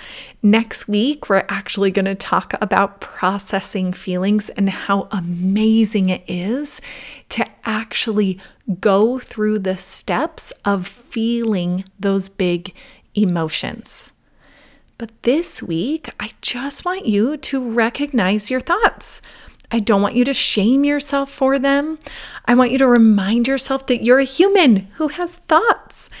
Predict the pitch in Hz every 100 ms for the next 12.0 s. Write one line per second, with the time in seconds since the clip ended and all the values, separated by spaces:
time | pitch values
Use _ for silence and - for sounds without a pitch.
0 | - - - 269 302 311 - - 277 311
1 | 320 302 - 311 349 339 339 - - -
2 | _ - 285 269 - 233 240 226 - _
3 | _ 226 220 220 220 220 - 220 226 254
4 | - - 226 226 214 214 190 185 185 185
5 | - _ _ 185 170 170 - - - -
6 | - _ _ _ _ _ - _ _ _
7 | _ - - - - - 269 302 339 -
8 | 247 269 262 277 320 359 330 311 - -
9 | - - 226 226 233 202 190 170 214 294
10 | - - 226 220 208 - 208 196 214 220
11 | 240 220 214 170 190 180 175 180 226 339